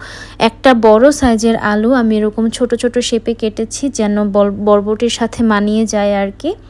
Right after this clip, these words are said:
আর হলুদ লবণের পরিমাণ আমি হাফ চামচ করে দিয়েছি, আপনারা পরিমাণ মতন দিয়ে নেবেন। হলুদটা একটু কম দিয়েছি।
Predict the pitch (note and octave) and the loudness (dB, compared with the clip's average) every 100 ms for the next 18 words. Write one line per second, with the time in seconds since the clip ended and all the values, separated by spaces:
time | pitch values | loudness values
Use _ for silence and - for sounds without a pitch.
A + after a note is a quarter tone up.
0 | - - - - - - G#3+ G#3 G#3+ - | -20 -20 -20 -20 -16 0 4 4 2 2
1 | A#3+ C4 C4+ C#4+ C4+ C4+ C#4 C4+ C4 B3+ | 4 4 4 4 4 2 0 0 0 2
2 | B3 A#3+ B3 A#3 A#3 A3+ - B3 B3 - | 2 2 2 0 -2 -2 0 0 0 -2
3 | A#3 A3 G3+ G#3 G#3 - B3+ A3 G#3 G#3 | -2 0 0 -2 -2 -2 -2 -2 -2 -4
4 | G#3 A3 A3 A3 G#3+ G3+ G#3+ G#3+ G3+ G#3+ | -2 -2 -2 -2 -2 -4 -4 -4 -2 -2
5 | G#3 G3+ F#3+ A#3 C4 B3 A#3+ A#3 A#3+ A3+ | 0 -2 -4 -6 -2 0 0 0 -4 -4
6 | - A#3+ - A3+ A#3 A3 G#3 G3+ - - | -8 -4 0 2 4 2 2 0 -4 -4